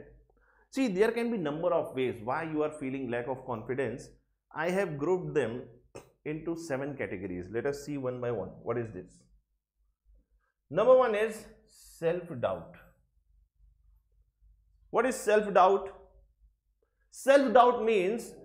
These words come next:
ninety percent of the people are not going to do something or achieve something simply because they doubt their own capabilities. If you compare a student who has topped your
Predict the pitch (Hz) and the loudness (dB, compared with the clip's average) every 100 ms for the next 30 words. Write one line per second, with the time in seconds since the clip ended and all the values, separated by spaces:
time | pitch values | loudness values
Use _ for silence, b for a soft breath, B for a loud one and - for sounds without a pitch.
0 | - 131 175 220 240 277 254 233 240 233 | -10 -4 0 0 0 -2 0 0 0 -2
1 | 208 220 202 196 214 208 170 170 202 202 | -2 -2 -4 -4 2 2 2 -2 -4 -4
2 | 180 196 208 196 151 131 220 226 202 180 | -4 -4 -4 -6 -4 -4 -4 -4 -6 -6
3 | 175 185 175 147 - 180 180 156 139 147 | -6 -8 -6 -8 -10 -12 -14 -14 -12 -12
4 | 156 156 147 170 160 139 143 214 185 196 | -10 -10 -10 -6 -6 -6 -6 -6 -4 -6
5 | 151 170 220 269 208 247 240 247 330 330 | 2 4 4 4 2 2 2 4 4 4
6 | 269 233 247 247 240 214 123 - - _ | 0 -2 0 0 0 -2 -4 -10 -20 _
7 | _ _ _ _ _ _ _ _ _ _ | _ _ _ _ _ _ _ _ _ _
8 | _ _ _ _ _ _ - 226 262 269 | _ _ _ _ _ _ -4 0 0 2
9 | 226 226 247 262 269 262 - - - 180 | 2 2 4 6 8 6 2 -8 -8 -6
10 | 170 - 214 196 165 185 185 - 196 185 | -8 -4 -2 0 0 -4 -6 -6 -2 0
11 | 185 185 - 175 202 214 202 190 185 170 | 0 -4 -6 -2 0 0 0 -2 -2 -6